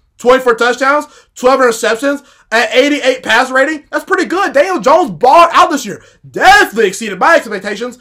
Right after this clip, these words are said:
To me, Daniel Jones should definitely get some votes for Rookie of the Year. He might be the Rookie of the Year. However, the team sucks.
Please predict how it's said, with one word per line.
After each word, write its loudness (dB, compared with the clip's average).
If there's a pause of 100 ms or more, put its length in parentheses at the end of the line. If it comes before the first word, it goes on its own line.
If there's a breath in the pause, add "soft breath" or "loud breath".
(180 soft breath)
To -6
me, -2
Daniel 0
Jones 0 (140)
should -8
definitely 0
get -6
some -4
votes 2
for -8
Rookie -4
of -6
the -8
Year. 0
He -4
might 0
be 2
the -4
Rookie -4
of -10
the -10
Year. -12 (280)
However, 2 (160)
the -10
team -4
sucks. -4